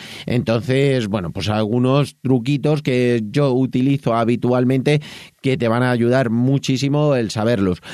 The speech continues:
Algunos son algunos, eh, unos trucos que ya sabes que, bueno, pues cuesta más llevarlos a cabo y otra cosa son cosas muy sencillitas que lo vas a hacer fantásticamente y te va a ayudar muchísimo.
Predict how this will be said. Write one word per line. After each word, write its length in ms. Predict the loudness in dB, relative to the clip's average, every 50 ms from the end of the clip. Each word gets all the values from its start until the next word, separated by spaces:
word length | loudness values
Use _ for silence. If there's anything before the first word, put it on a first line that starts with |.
| -16 -10 -6
Algunos 400 | -2 0 0 2 2 0 0 0
son 220 | 0 0 0 0
algunos, 400 | 0 0 2 2 2 0 0 0 0
eh, 340 | 0 2 2 2 2 0 0 0
unos 220 | 0 0 0 0
trucos 380 | 0 0 2 2 2 0 -2 -2
que 180 | -2 -2 0
ya 220 | 0 0 -2 -2 -2
sabes 540 | 0 0 2 2 2 2 0 -2 -4 -8 -6
que, 360 | -2 0 2 2 4 2 2
bueno, 280 | 2 0 0 0 0 -2
pues 180 | -2 -6 -8 -8
cuesta 520 | _ -2 0 2 2 2 0 -2 -2 -2
más 320 | 0 2 2 2 2 2 2
llevarlos 420 | 2 2 2 2 2 0 0 2
a 60 | 2
cabo 260 | 2 2 4 2 2 2
y 140 | 2 0 0
otra 240 | 2 2 2 2 2
cosa 300 | 2 0 2 2 2 2
son 260 | 2 4 2 2 0 -2 -8 -16 -18 -18 -4
cosas 300 | -2 0 0 2 0 2
muy 320 | 2 2 4 4 2 2 2
sencillitas 800 | 2 0 2 2 0 0 0 0 0 0 0 0 0 0 0
que 480 | 0 0 2 2 2 2 2 2 2 0
lo 160 | 0 -2 -2
vas 180 | -2 -2 -2 -4
a 40 |
hacer 360 | -2 0 0 2 2 0 -2 -6 _
fantásticamente 1120 | _ -12 -6 -2 -2 0 0 0 -2 -2 -2 -2 -2 0 0 2 2 2 2 0 0 0 -2 -8 -14 -16 -6
y 140 | -4 -2 0
te 80 | 0 0
va 60 | 0
a 20 |
ayudar 340 | 0 2 2 2 2 0 0
muchísimo. 760 | -2 0 0 0 0 0 -2 -4 -4 -6 -8 -12 -14 -18